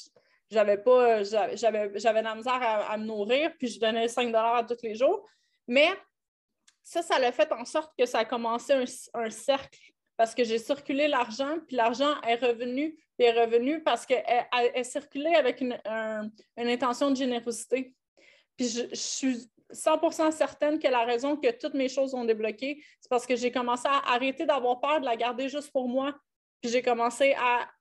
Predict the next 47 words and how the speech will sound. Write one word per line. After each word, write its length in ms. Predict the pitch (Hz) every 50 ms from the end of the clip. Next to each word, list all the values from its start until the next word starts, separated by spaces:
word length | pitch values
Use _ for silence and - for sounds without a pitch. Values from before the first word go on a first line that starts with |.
| _ -
savoir 640 | - - 277 247 240 226 233 254 277 285 285 -
que 80 | - 285
l'argent, 420 | 247 233 208 220 220 233 262 269 269 262
elle 80 | 247
pouvait 420 | - - - 220 247 254 247 - 247
aider, 400 | 240 208 220 254 277 262 262 - _
pas 80 | 262 262
juste 240 | 247 254 247 254 -
moi, 240 | 254 262 269 269 269
puis 240 | 285 233 208 - _ - - _ _ _ _
tout 120 | - 302
le, 240 | 277 269 262 240 262
tout 100 | - 311
le 80 | 285 269
monde 200 | 269 269 254 247
autour. 480 | 226 220 - 226 208 190 185 - _ _ _ _ _ _ _ _ _ _ _ _
Donc, 200 | 247 247 254 262
j'ai 140 | 262 262 254
commencé 360 | 262 262 254 247 262 - 294
à 60 | 277
circuler 500 | 269 - 285 - - _ - - 269 277
mon 160 | 262 262 247
argent, 400 | 240 226 226 226 - 262 269 285 285 - _ _ _ _ _ _
puis 120 | - 254
là, 140 | 247 247 254
ça 120 | - 269
a 160 | 233 233 226
complètement 560 | 226 - - - 277 262 269 247 254 262 262 262
tout 140 | 269 254 -
changé. 540 | - - 240 233 226 214 240 247 254 254 _
Tu 20 | _ _ _ _ _
sais, 140 | _ 302 294
avant, 320 | 285 277 269 247 302 320
là, 160 | 330 320 320 320
je, 360 | 311 - - - - - - - _ _ _ _ - -
j'avais 220 | 226 240 240 247
de 40 | 247
la 100 | 247 247
misère 320 | 247 254 294 294 285 285 269
à 60 | 254
faire 380 | 262 - 269 269 277 277 277 -
cinq 240 | - - 285 277 285
mille 180 | 277 285 285
dollars 300 | 269 269 240 247 262 269
dans 260 | 254 254 240 240 240
un 100 | 233 226
mois. 280 | 226 233 247 254 277